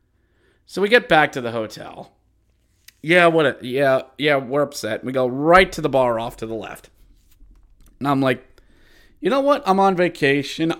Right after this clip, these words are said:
Irish lemonade? That sounds good. We'll have some.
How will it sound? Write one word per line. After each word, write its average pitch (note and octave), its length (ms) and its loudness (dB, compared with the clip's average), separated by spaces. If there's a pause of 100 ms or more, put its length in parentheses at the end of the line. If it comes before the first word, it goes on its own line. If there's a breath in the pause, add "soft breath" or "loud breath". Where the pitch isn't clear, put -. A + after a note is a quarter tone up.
(120)
Irish B3 500 4
lemonade? C4+ 560 0
That C#4+ 200 2
sounds D#4+ 280 -2
good. E4 220 -2
We'll G#3+ 120 0
have F#3 260 -2
some. A2+ 300 -10